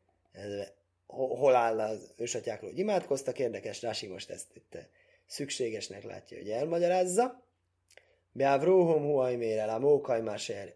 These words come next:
ómátsom. Ábro-, Ábrahámmal kapcsolatban visszatért arra a helyre, ahol állt korábban a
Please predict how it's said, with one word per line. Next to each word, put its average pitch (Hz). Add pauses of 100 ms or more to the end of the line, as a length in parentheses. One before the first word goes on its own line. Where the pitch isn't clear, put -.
ómátsom. 127 (880)
Ábro-, 127
Ábrahámmal 127
kapcsolatban 117
visszatért 131
arra 117
a 110
helyre, 113
ahol 98
állt 98
korábban 92
a -